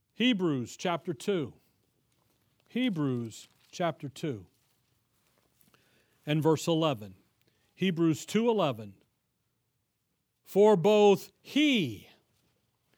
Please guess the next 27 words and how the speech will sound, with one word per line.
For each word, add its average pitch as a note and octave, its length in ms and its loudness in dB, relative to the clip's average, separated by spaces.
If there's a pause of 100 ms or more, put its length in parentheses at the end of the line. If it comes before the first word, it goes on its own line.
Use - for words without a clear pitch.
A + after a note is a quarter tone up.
(440)
that F#3+ 180 0
sanctifieth D3+ 1000 0
and F#3+ 260 0
they G#3+ 320 4
who A3 160 2
are A3 120 2
sanctified G#3+ 840 -4
are G#3 320 0
all G#3+ 480 0
one, A3 340 0
of G3+ 220 -4
one, A3+ 420 -2 (340)
for F#3 160 -2
which G#3 280 2
cause G3+ 340 0
he G#3 180 0
is F3+ 160 -2
not F#3 220 -2
ashamed F#3 340 -6
to E3 60 -8
call F3 240 -4
them E3 180 -6
brethren." D3+ 340 -4
So E3+ 180 -6
who's A3 240 -2
the G3 100 0
he? D#3+ 400 -6